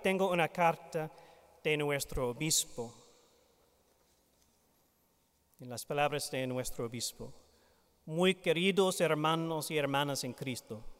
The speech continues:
como ustedes saben, una demanda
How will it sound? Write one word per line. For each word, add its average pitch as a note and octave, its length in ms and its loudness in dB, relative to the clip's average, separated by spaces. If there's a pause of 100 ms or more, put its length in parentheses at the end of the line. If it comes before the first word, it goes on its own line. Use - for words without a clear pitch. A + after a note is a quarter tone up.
(920)
como E3+ 260 8
ustedes F3+ 420 6
saben, A2 500 0 (460)
una E3+ 240 6
demanda F3 640 4